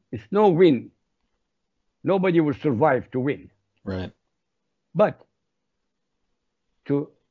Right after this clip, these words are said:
Speaker 1: to re-, you've got to look at the point of view of the other side, no matter how repulsive the person may be. Maybe he has a reason. Listen to him.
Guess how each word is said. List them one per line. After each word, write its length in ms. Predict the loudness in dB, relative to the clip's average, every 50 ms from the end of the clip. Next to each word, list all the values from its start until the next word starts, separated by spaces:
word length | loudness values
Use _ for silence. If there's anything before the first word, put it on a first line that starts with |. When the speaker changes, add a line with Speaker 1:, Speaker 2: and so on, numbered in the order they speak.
| _ _ _ _
Speaker 1:
to 180 | -4 -2 0
re-, 200 | 0 -2 -4 -6 _ _ _ -2
you've 220 | 0 0 0 2
got 260 | 4 4 2 2 2 -2
to 100 | -4 -2
look 200 | -2 0 0 -2
at 100 | 0 0
the 80 | 0
point 360 | 0 0 0 0 0 0 -2
of 120 | -2 -4 -2
view 240 | -2 -2 -2 0 2
of 220 | 2 2 2 2
the 80 | -2 -2
other 260 | -2 -2 -2 -4 -6 -8
side, 300 | -12 -14 -14 -16 -20 -20 _ _ _ _ _ _ _ _ _ _ _ _ _ _ _ -4
no 200 | -2 0 0 2
matter 320 | 2 0 0 0 -2 -4
how 240 | -2 0 0 0 0
repulsive 640 | 0 -2 -4 -4 -2 -4 -4 -4 -4 -6 -6 -6 -6
the 80 | -6
person 400 | -8 -8 -8 -8 -6 -6 -8 -6
may 140 | -6 -8 -8
be. 240 | -10 -12 -14 -16 -20 _ _ _ _ _ _ _ _ _ _
Maybe 500 | 0 2 4 6 6 4 4 4 2 2
he 200 | 4 4 4 4
has 320 | 4 4 2 2 2 0 -2
a 120 | -4 -4 -2
reason. 520 | -2 -2 -2 -4 -4 -6 -10 -12 -14 -20 -20 _ _ _ _ _ _ _ _ _ _ _ _ _ -6
Listen 420 | -2 0 2 2 2 2 0 0
to 120 | -2 -4
him. 300 | -4 -4 -6 -10 -12 -18